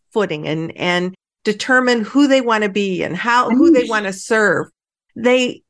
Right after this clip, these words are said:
Speaker 1: I think sometimes they tap down their differentiators, or they, they
Speaker 2: Mm.
Speaker 1: minimize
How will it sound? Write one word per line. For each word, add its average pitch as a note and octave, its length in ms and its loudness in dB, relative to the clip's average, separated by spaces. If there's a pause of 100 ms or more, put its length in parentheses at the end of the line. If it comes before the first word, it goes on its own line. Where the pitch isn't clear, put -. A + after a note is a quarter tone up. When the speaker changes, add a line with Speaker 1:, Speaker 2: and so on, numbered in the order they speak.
(220)
Speaker 1:
I F#4 260 0
think D4 180 -2
sometimes A#3+ 460 -4
they G#3 160 2
tap A3+ 480 -6
down F#3+ 360 0
their F3+ 140 -2
differentiators, F3 960 -6
or G#3+ 160 2
they, G#3+ 440 2 (340)
they A3+ 160 4
Speaker 2:
Mm. A3 120 -4
Speaker 1:
minimize A3+ 840 0